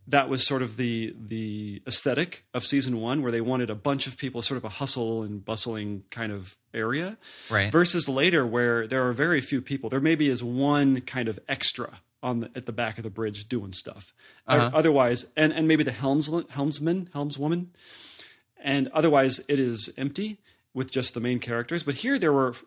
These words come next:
Speaker 1: three or four people kind of walking around and walking in front of Picard as he's doing his captaining.
Speaker 2: Right.
Speaker 1: I just, that struck me as like, "Oh, this is very interesting. This is,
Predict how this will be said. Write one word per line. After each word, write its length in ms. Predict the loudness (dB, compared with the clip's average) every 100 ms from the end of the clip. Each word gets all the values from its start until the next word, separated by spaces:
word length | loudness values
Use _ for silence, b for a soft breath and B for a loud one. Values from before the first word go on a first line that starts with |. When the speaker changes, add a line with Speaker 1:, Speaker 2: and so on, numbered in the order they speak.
| _ _ _
Speaker 1:
three 340 | -6 0 2
or 120 | 2
four 280 | 2 0 0
people 380 | 0 -2 -2 -2
kind 180 | 0 -2
of 60 |
walking 420 | 0 -2 -2 0
around 380 | 0 0 0 0
and 160 | -2 -2
walking 280 | -2 -2 -2
in 100 | -2
front 420 | -2 0 0 0
of 180 | -4 -6
Picard 500 | -12 -10 -8 -6 -6
as 100 | -6
he's 280 | -6 -6 -10 _ -6
doing 240 | -4 -2
his 260 | -4 -8 -10
captaining. 560 | -6 -6 -4 -4 -4 -6 B B B B B B
Speaker 2:
Right. 200 | 0 2
Speaker 1:
I 60 | 0
just, 200 | 0 0
that 160 | 0 0
struck 280 | 0 -2
me 100 | 0 0
as 120 | 0
like, 140 | -2
"Oh, 140 | -2 -2
this 160 | -2
is 80 | -4
very 220 | -2 -4
interesting. 280 | -4 -6 -8
This 140 | -6 -6
is, 180 | -4